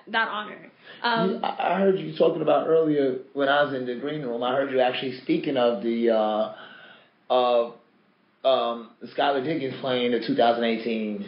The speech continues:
Speaker 2: season pregnant.
Speaker 1: Yeah. Oh, yeah. I'm glad you brought that
Speaker 2: And
Speaker 1: up. We're gonna be
Speaker 2: funny
Speaker 1: talking
Speaker 2: en-,
Speaker 1: about that. <laughs>
Speaker 2: funny enough, she played the two thousand eighteen season pregnant.
Speaker 1: Mm-hmm.
Speaker 2: And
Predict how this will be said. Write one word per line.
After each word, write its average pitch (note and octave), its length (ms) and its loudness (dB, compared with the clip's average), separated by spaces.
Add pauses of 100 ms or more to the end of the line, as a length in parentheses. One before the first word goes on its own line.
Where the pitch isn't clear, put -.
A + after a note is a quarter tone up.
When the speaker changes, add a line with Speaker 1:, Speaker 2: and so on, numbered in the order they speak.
(100)
Speaker 2:
season G#2+ 440 0 (240)
pregnant. - 340 -2 (540)
Speaker 1:
Yeah. B3+ 240 -2
Oh, D#4 80 0
yeah. D#4 320 -2 (680)
I'm B3+ 100 -12
glad C#4 200 -2
you C4+ 80 -10
brought C#4 220 -4
that D4 60 -2 (120)
Speaker 2:
And E4 280 2
Speaker 1:
up. - 60 -14 (240)
We're B3+ 100 -2
gonna G3 220 2
be F#3+ 80 0
Speaker 2:
funny - 20 -2
Speaker 1:
talking C4 160 -2
Speaker 2:
en-, B3+ 40 -8
Speaker 1:
about A3+ 240 -4
that. G#3 220 -8
<laughs> - 40 -8
Speaker 2:
funny A3 600 2
enough, C#3+ 380 -6 (100)
she F#3+ 240 -6
played F3+ 220 4
the C#3+ 280 -4 (240)
two F3 80 -8
thousand D#3+ 280 2
eighteen C#3 540 -8
season A#2 440 0 (180)
pregnant. C#3+ 540 -2
Speaker 1:
Mm-hmm. A#3+ 400 -4 (720)
Speaker 2:
And C3+ 520 0